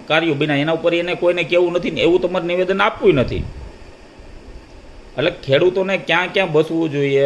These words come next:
કે શેના કારણે લડવું જોઈએ, એ ખેડૂતોને તો ખબર પડે જ છે. પણ તમારી સાથે આવે છે એ માટે કે આવનારા સમયની અંદર જ્યારે કોઈ બીજી સરકાર આવે અને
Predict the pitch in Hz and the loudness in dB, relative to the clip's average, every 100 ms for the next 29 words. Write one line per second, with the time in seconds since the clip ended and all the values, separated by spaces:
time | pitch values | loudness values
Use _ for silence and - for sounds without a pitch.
0 | 139 123 139 147 135 127 131 151 139 123 | 2 0 -4 -2 -2 0 0 0 2 2
1 | 139 160 147 123 123 117 120 143 - 131 | 2 2 0 2 2 2 0 -4 -2 0
2 | 160 175 185 185 190 170 190 196 202 208 | 0 -2 -4 -4 -4 0 0 0 0 2
3 | 160 - 131 - 147 175 - - - - | 2 2 -2 0 -4 -4 -6 -14 -20 -14
4 | - 143 160 165 156 151 170 147 135 151 | -8 -6 -4 -4 -4 -4 0 2 2 2
5 | 147 160 143 160 147 131 135 131 160 156 | 0 -4 0 0 0 0 -2 -2 -4 -6
6 | - - 123 139 143 143 139 131 113 123 | -10 -6 -4 -2 -2 0 0 -2 -2 -2
7 | 131 123 117 123 110 92 104 113 113 117 | -2 -2 -2 0 0 0 -2 0 0 0
8 | 117 104 - - - 113 117 117 113 110 | -2 -2 -8 -20 -20 -10 -8 -8 -4 -6
9 | - 113 98 107 117 85 - - - - | -2 -2 0 -2 -2 -4 -10 -20 -18 -20
10 | - - - - - 127 156 | -20 -20 -20 -20 -12 -4 -2